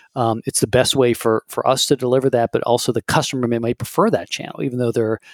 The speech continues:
a large customer. So I'm just, I'm curious, you know, what, what are you, what are you seeing there in terms of a digital experience for larger, more complex customers?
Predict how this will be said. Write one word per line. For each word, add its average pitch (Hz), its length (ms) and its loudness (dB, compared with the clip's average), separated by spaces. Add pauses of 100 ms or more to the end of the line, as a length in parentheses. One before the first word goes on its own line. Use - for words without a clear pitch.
(280)
a 135 60 0
large 123 300 4
customer. 110 360 -2
So 135 140 -2
I'm 139 100 -2
just, 180 260 0 (140)
I'm 139 140 0
curious, 190 580 0 (380)
you 151 100 2
know, 131 100 4
what, 139 260 2
what 160 200 4
are 180 100 2
you, 143 360 2
what 151 280 -2
are 170 40 -4
you 160 100 2
seeing 131 300 0
there 110 160 2
in 107 80 -2
terms 113 320 -4
of 107 120 0
a 104 60 -4
digital 120 320 2
experience 110 560 -2
for 104 260 -2
larger, 113 360 2
more 101 160 -4
complex - 480 -4
customers? - 580 -14